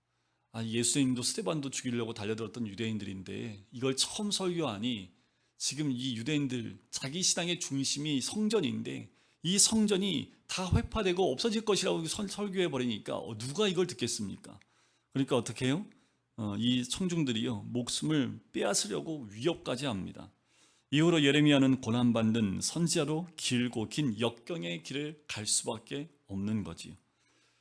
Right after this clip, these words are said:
하나님 말씀을 대언할 때, 가감없이 대언할 때 오는 그 고난은 선지자에게 닥쳐오는 모든 선지자가 경험하는 그 고난의 길입니다. 예레미야는 이 성전 설교에서 예루살렘 성전이 하나님이 영원히 거하시는 성전이 되기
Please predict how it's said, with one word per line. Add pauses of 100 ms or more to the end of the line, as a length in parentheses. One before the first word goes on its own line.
(320)
하나님
말씀을
대언할
때,
가감없이
대언할
때
오는
그
고난은
선지자에게
닥쳐오는 (440)
모든
선지자가
경험하는 (240)
그
고난의
길입니다. (520)
예레미야는
이
성전
설교에서
예루살렘
성전이
하나님이
영원히
거하시는
성전이
되기